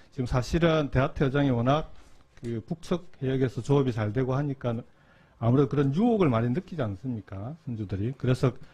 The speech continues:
그런, 저, 그런 일이 재발하지 않도록 설사 그런 유혹을 느끼더라도 제도적으로 또 그리고 장비를 통해서 확인 가능하게끔 신속하게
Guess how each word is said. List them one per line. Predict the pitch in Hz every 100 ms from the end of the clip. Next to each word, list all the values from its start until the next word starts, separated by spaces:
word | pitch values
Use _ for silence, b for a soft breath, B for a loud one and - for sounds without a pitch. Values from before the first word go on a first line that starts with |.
| B
그런, | - 143 156 170 170 160 - -
저, | - 131 127 120 - - -
그런 | 139 143
일이 | 131 135
재발하지 | - 110 135 165 156
않도록 | 107 - 117
설사 | - 180 - 185
그런 | 160 160
유혹을 | 170 156
느끼더라도 | 143 160 147 131 127 123 143 156 b b b _ - _ -
제도적으로 | - 113 156 175 123 101 90 -
또 | 117
그리고 | - 123 127 131 135
장비를 | 131 117 120 156 160
통해서 | - 127 120 120
확인 | 135 131 180 196
가능하게끔 | 143 117 135 107 131 - 110
신속하게 | - 208 180 - 143 123 110